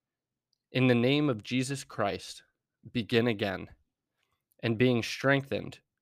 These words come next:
rid yourself of that indolence. Obey without so much useless brooding. Showing sadness or reluctance when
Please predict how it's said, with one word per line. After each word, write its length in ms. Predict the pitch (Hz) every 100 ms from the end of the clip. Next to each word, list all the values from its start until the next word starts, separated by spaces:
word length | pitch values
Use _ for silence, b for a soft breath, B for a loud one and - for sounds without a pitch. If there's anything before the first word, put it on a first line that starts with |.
| _
rid 380 | - 104 117 143
yourself 680 | 117 104 - - - - - _ _
of 140 | 101
that 240 | 101 98 -
indolence. 760 | 113 113 98 95 - - - - - _ _ _ _ _ _ _ _ _ _ _ _ _ _ _ _ _ _ _ _ _ _
Obey 640 | 117 110 120 127 113 90 - _ _
without 540 | 110 117 120 131 -
so 320 | - - 131 127
much 360 | 123 120 - -
useless 720 | 107 107 117 - 113 110 -
brooding. 640 | 98 104 113 104 95 87 - - _ _ _ _ _ _ _
Showing 380 | - 123 120 113
sadness 720 | - 131 131 147 156 143 -
or 100 | -
reluctance 760 | 117 113 113 117 - 135 - -
when 160 | 107